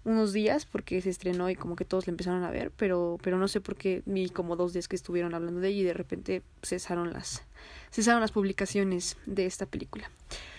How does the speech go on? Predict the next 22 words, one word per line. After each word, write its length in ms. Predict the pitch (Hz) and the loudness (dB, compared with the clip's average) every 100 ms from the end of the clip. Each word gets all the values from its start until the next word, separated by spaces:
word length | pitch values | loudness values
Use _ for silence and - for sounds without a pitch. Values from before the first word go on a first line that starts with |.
| - - | -18 0
La 140 | - 240 | 4 6
película 260 | 302 320 | 8 10
en 140 | 294 247 | 8 6
sí 160 | 254 | 2
se 100 | 254 | 2
centra 480 | 254 240 240 247 - - | 2 2 4 2 2 2
en 240 | 226 233 | 2 2
extrabajadores, 1000 | 220 - 202 185 180 180 196 202 202 214 | -2 -2 2 2 4 2 4 4 4 0
ex 180 | - - | -4 -4
ceos, 640 | - 202 196 190 196 - - | 0 4 4 2 0 -4 -4
exadministradores, 1600 | 202 185 - - 190 185 180 180 - 170 175 190 196 180 - - | 0 0 0 -2 0 0 0 -2 -4 -4 2 4 4 2 -2 -4
incluso 380 | 180 185 190 214 | -4 0 0 0
creadores 640 | - 190 175 185 185 180 175 | -2 0 0 2 2 0 -2
de 60 | |
aplicaciones 920 | 165 170 175 180 - 202 185 - - - - - - | -4 -4 -4 -6 -2 -2 -2 -2 -6 -6 -14 -16 0
como 240 | 220 233 | 2 4
Instagram, 640 | 247 247 - 226 220 208 202 | 4 2 0 -2 0 0 0
Google, 380 | 214 196 196 | 0 2 0
Facebook, 800 | 185 - 208 202 190 196 185 180 - | -2 -4 2 2 2 -2 -2 -2 -4
Twitter, 680 | - 196 190 - 175 170 170 - - - - - - | 0 2 0 -2 -2 -2 -6 -14 -20 -20 -20 -20 0
eh, 520 | 190 180 180 175 170 - | 4 4 4 2 0 0
Tinder, 840 | 202 196 214 196 180 175 175 175 | 2 2 2 0 0 0 -2 -4